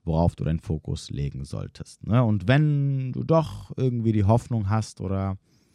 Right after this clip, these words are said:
der Meinung bist, äh, du kö-, möchtest deinem Gegenüber eine Chance geben, dann mach dir einfach mal Gedanken darüber,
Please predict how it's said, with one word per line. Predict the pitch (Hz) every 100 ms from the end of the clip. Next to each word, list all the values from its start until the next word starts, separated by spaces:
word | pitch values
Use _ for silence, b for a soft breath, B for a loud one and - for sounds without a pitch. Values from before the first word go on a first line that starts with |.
| b
der | - 95
Meinung | 101 104 101 92
bist, | 95 - - - -
äh, | - - 135 127 - _ _ _
du | -
kö-, | - 92 87 90
möchtest | 95 95 98 - 95
deinem | 87 87
Gegenüber | 87 85 92 87
eine | 82
Chance | - 104 104 -
geben, | 95 92 90
dann | 82 82 78 B B B B B
mach | 101 113
dir | - 104
einfach | 95 92
mal | 90 87
Gedanken | 78 85 90 92
darüber, | 85 80 85 78 82